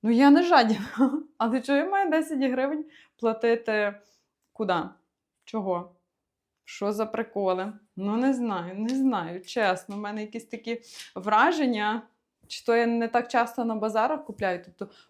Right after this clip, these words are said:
в магазині ти там сказали стільки, ти платиш стільки. А тут, е, виходить, що товар коштує менше, а тобі кажуть: «Давайте більше». Ще одна моя обновка —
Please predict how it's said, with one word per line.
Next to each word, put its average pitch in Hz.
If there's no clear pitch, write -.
в 196
магазині 233
ти 220
там 170
сказали 254
стільки, -
ти 202
платиш 185
стільки. 170
А 190
тут, 254
е, 220
виходить, 226
що 233
товар 226
коштує 220
менше, 247
а -
тобі 208
кажуть: 208
«Давайте 196
більше». 156
Ще 311
одна 349
моя 330
обновка — 285